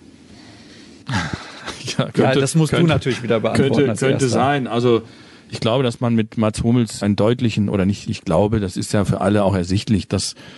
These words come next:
Speaker 1: dass es im letzten Jahr, sagen wir, mehr an dem Defensivpart der Mannschaft gelegen hat, dass man neun Punkte noch verspielt hat und dass man über den Transfer mit Mats Hummels, sagen wir, deutlich besser geworden ist.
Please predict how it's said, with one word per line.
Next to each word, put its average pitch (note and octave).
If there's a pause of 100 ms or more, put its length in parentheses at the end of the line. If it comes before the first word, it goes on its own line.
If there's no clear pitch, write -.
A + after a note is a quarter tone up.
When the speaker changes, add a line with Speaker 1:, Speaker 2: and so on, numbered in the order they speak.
(220)
Speaker 1:
dass G2+
es G2+
im G2
letzten G#2
Jahr, G#2
sagen G2+
wir, G2
mehr G#2
an A2
dem G2+
Defensivpart G#2+
der G#2+
Mannschaft G#2+
gelegen G#2
hat, G#2+
dass G2+
man G#2
neun G2+
Punkte G#2
noch G2+
verspielt G#2
hat A2
und G2+
dass G2+
man G#2
über G#2
den G2
Transfer G#2
mit G2+
Mats G2
Hummels, G#2
sagen G#2
wir, G2+
deutlich G#2+
besser G#2+
geworden A#2
ist. A2+